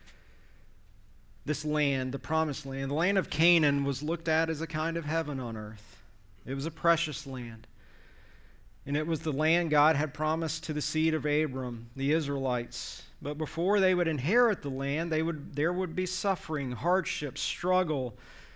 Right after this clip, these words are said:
They would be brought to a point where they could do nothing but cry out to God.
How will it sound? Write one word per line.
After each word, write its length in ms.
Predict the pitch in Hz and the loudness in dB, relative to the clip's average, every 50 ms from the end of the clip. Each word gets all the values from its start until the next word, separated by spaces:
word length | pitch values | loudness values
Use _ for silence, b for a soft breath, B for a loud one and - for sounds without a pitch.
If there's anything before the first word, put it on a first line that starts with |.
| B B B B B | B B B B B
They 100 | - 156 | 0 2
would 160 | 170 175 170 | 2 4 4
be 80 | 160 175 | 2 2
brought 380 | 156 127 160 175 185 196 190 - | 2 4 8 8 8 8 8 4
to 160 | - 190 180 | 2 0 0
a 40 | 175 | 0
point 440 | - - 180 190 196 190 180 147 | -2 -2 0 0 2 0 0 0
where 100 | 147 160 | -2 0
they 160 | 160 165 170 165 | 2 2 2 2
could 240 | 170 - 160 147 | 0 -2 -2 -2
do 140 | 123 147 165 | 0 0 0
nothing 600 | 156 147 147 160 170 185 196 185 - 185 180 170 165 | 0 0 0 2 2 2 2 0 -2 -4 -4 -4 -4
but 160 | 175 160 165 | -6 -6 -8
cry 440 | - - - 180 185 185 190 196 190 | -10 -2 2 4 6 6 6 4 0
out 420 | - 156 170 180 180 - - - | -2 -2 -2 -2 -2 -4 -8 -12
to 360 | - - - 180 190 190 180 165 | -10 -6 -4 -2 -2 -2 -2 -4
God. 640 | 143 123 151 156 165 170 165 151 131 120 110 101 | 0 0 2 2 2 2 2 0 0 -2 -4 -8